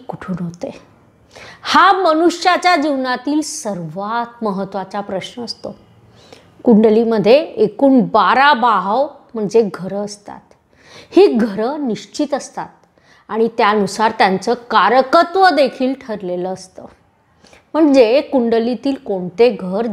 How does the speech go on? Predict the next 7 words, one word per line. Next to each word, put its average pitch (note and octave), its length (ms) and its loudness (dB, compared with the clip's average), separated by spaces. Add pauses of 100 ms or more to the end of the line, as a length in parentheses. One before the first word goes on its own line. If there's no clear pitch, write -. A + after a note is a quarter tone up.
जातकाला F#3+ 800 -4
काय G#3+ 480 0
प्रदान F#3+ 520 -2
करेल F#3 500 -4 (560)
हे A3 100 6
ठरलेलं G3 680 -6
असतं. - 320 -16